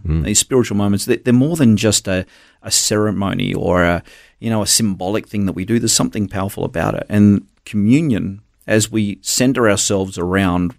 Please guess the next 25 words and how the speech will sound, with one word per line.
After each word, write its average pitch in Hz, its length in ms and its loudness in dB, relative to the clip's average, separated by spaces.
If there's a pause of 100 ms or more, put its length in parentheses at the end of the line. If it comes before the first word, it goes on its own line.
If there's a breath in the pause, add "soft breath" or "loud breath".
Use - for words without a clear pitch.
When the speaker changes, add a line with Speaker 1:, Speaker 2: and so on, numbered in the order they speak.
Speaker 2:
reminding 95 720 4
ourselves 90 540 -6
and 90 200 -2
focusing 101 600 2
on 87 320 0 (380 loud breath)
the, 95 220 -2 (140)
the 92 100 -8
broken 101 520 2
body, 92 340 -2
the 90 140 -4
shed 101 280 2
blood 92 220 0
of 87 160 -8
Jesus 95 420 -6
and 95 120 -6
everything 123 340 4
he 131 160 4
did 120 260 -2
for 107 220 0
us, - 320 -4 (1500 soft breath)
there's 104 200 -4
something 131 640 0
significant 101 760 0
in 92 220 -2
that - 240 -4